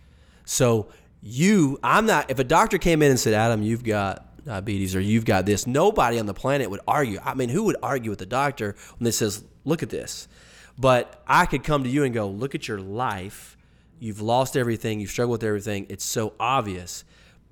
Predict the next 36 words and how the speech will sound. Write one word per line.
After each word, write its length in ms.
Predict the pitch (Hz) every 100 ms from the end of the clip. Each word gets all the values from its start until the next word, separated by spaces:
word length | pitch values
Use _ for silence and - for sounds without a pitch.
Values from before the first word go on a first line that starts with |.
| _ - - - - -
but 220 | 131 117 -
they 320 | 110 98 104
may 160 | 101 98
not 120 | 92
accept 420 | 85 - 104 -
it. 140 | - - - - - -
If 280 | 143 180
the 100 | -
person 560 | - 156 143 - 117 104
doesn't 440 | 113 123 120 123 - _ _ _ 120
accept, 680 | - - - 127 98 - - _ _ _ -
"I've 200 | 120 113
got 120 | 98
a 40 |
problem," 600 | - 123 117 95 90 90 - _ _ _ _ -
the 80 |
pathway 500 | - 127 127 120 117
to 100 | 104
healing 500 | 98 139 165 107 98
and 80 | 104
the 40 | 104
responsibility 720 | 92 - 107 - 104 120 98
doesn't 300 | 92 92 -
come. 260 | - 73 - - - -
And 120 | 131
we'll 100 | 208
talk 160 | 202 165
more 100 | 156
about 220 | 139 131
that 180 | 123 107
in 80 |
a 80 | 113
lesson, 480 | 104 135 139 113 101
but 180 | 110 -
I 100 | 135
think 260 | 170 139